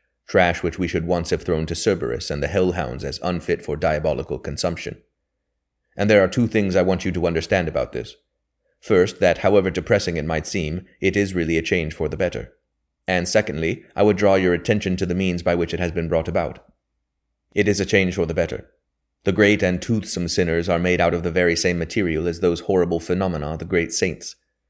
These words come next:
The virtual disappearance of such material may mean insipid meals for us, but is it not utter frustration and famine for the enemy? He did not create the humans, he did not become one of them and die among them by torture in order to produce candidates for limbo,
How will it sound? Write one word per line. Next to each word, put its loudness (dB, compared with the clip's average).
The -4
virtual 4
disappearance -2
of -2
such -2
material -2
may 0
mean -2
insipid -2
meals 0
for 0
us, -4
but 4
is 0
it 2
not 0
utter 0
frustration -2
and -6
famine 0
for 0
the -2
enemy? -6
He -2
did 0
not 0
create 2
the -2
humans, -2
he -6
did 0
not -2
become 0
one 2
of -2
them 2
and 0
die 4
among 0
them -2
by 0
torture -2
in 2
order 4
to -8
produce 0
candidates -2
for 0
limbo, -4